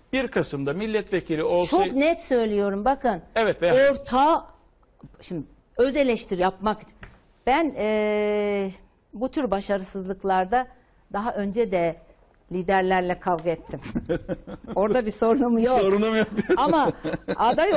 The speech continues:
Speaker 2: olmak konusunda çok dürüstçe söylüyorum.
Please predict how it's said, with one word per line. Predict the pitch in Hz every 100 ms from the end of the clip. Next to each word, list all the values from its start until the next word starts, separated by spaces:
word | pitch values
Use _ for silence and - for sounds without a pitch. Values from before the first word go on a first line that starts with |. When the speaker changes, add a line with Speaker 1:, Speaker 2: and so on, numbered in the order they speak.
| 277
Speaker 2:
olmak | 269 320 370
konusunda | - 269 262 254 247
çok | 247 - 233
dürüstçe | 277 349 311
söylüyorum. | 262 208 180 170 156 156